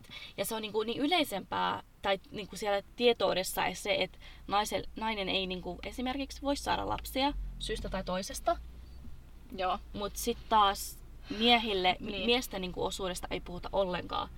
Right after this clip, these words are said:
Speaker 1: Se on
Speaker 2: Niin.
Speaker 1: niinku täysin
Speaker 2: Joo, tavallaan ajatellaan, että sit kun sä oot mies, niin sun velvollisuus on tuottaa jälkeläisiä, jotta suvun nimi säilyy.
Speaker 1: Niin, tai ehkä, että ei miehillä ole lapsettomuutta.
Speaker 2: Niin, jotenkin,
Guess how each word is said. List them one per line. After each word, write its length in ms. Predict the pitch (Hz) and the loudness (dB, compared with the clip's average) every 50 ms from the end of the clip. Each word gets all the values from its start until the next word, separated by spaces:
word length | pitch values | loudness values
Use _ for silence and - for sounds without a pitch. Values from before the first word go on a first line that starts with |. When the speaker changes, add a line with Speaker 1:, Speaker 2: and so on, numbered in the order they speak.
| - - - - - | -14 -16 -16 -14 -10
Speaker 1:
Se 140 | - - 220 | -4 0 0
on 40 | |
Speaker 2:
Niin. 60 | 220 208 | 0 0
Speaker 1:
niinku 160 | 196 190 185 - | -2 -6 -6 -2
täysin 500 | 196 190 196 196 - 190 180 175 170 165 - - - | 2 2 2 2 2 -2 -2 -2 -4 -6 -8 0 6
Speaker 2:
Joo, 240 | 247 285 302 285 240 | 10 10 10 12 10
tavallaan 360 | 254 240 247 247 240 220 220 | 10 12 12 12 12 12 12
ajatellaan, 440 | 269 294 294 240 262 233 220 208 202 | 12 12 12 10 10 12 12 12 12
että 100 | 208 - | 12 10
sit 100 | - - | 0 -4
kun 100 | - 247 | -4 -4
sä 120 | - - 233 | 4 6 6
oot 140 | 220 - 220 | 6 8 8
mies, 520 | 226 240 254 254 233 202 190 - - - | 10 10 12 12 10 8 6 4 0 -4
niin 160 | 202 196 202 | -4 -4 0
sun 180 | - 226 220 214 | 2 2 6 8
velvollisuus 680 | 247 262 269 269 226 208 190 175 202 - 196 202 - - | 10 10 10 10 8 6 4 4 2 0 -2 -2 0 -2
on 120 | 202 202 - | -2 -2 0
tuottaa 580 | - 233 226 220 - - - - - - 170 180 - - | 4 4 4 4 4 -4 0 4 6 6 6 4 2 -4
jälkeläisiä, 800 | - - 165 196 220 262 262 269 262 262 247 - - 247 247 247 - - - - - - - - - - - - | 2 2 2 4 4 6 8 8 8 8 6 2 2 2 2 2 0 -4 -20 -20 -20 -20 -20 -20 -20 -20 -6 -6
jotta 220 | 208 - - - | -6 -4 -4 -6
suvun 400 | - - - 247 240 262 247 233 | -4 0 2 4 6 8 6 6
nimi 220 | 202 190 185 185 185 | 6 2 -2 -4 -6
säilyy. 580 | - - - 131 156 165 165 160 160 - - - - - - - - - - | -4 0 4 4 6 6 4 2 0 -2 -6 -8 -12 -20 -20 -20 -20 -18 -8
Speaker 1:
Niin, 140 | - 240 233 | -6 -6 0
tai 320 | - 208 202 196 196 185 - - | 4 4 6 6 4 2 0 -2
ehkä, 280 | 202 196 - - 214 | -4 -4 2 4 4
että 380 | 208 190 - - 190 185 185 180 - - - - _ - | 4 2 2 6 6 8 8 6 2 -12 -20 -20 _ -4
ei 140 | 214 226 220 | -2 -2 0
miehillä 460 | 214 214 208 208 214 202 175 170 170 | 2 2 2 2 4 2 2 4 4
ole 60 | 165 170 | 4 2
lapsettomuutta. 800 | 175 170 - - - - - - 110 110 - - - - - - - - - - - - - - | 2 0 0 -8 -12 -10 -8 -8 -8 -8 -8 -10 -12 -16 -20 -20 -20 -20 -20 -20 -20 -6 4 6
Speaker 2:
Niin, 280 | 247 262 254 226 208 | 8 8 8 8 6
jotenkin, 400 | 214 233 247 240 247 202 190 180 | 4 4 6 6 6 6 6 4